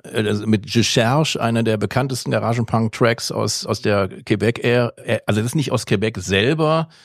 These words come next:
sondern was sagt mir hier mein schlaues Gerät? Aus Saint-Hyacinthe, aber im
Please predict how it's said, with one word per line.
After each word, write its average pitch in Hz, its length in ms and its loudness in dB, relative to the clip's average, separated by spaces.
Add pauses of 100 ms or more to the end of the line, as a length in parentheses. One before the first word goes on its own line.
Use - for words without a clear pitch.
(140)
sondern 107 340 -4
was 104 160 -4
sagt 127 220 -4
mir 113 100 -4
hier 110 280 -2
mein 101 580 -6
schlaues 107 360 -6
Gerät? 110 480 -4 (440)
Aus - 400 -4
Saint-Hyacinthe, 156 1160 2 (500)
aber 120 300 2
im 117 340 -2